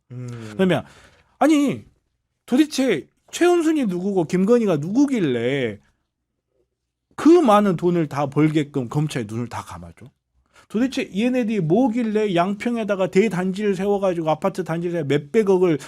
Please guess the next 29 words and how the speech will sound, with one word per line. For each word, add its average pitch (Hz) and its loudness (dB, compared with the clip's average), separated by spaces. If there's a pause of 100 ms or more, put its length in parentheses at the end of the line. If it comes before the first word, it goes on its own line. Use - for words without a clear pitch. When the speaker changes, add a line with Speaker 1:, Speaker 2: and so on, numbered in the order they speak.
(140)
Speaker 2:
이득을 196 0
하는데, 151 -2 (300)
그러면 208 2 (180)
그 262 6
이득이 220 2
나올 160 2
동안 160 0
검찰은 180 0
뒤에서 170 0
봐주고만 240 0
있었을까요? 117 -16 (120)
그 220 2
돈을 185 0 (480)
"쟤 208 -4
백억 170 0
벌었대. 143 -2
아유, 131 -6
부럽네." 113 -10
이러고 208 2
그냥 147 -4
넘어갔겠어요? 127 -4 (520)
그러면 202 2 (260)
여기에서 233 6
생긴 165 0
그 226 2 (100)
이익 240 0
관계에서 190 2
생긴 180 -4
이 175 -4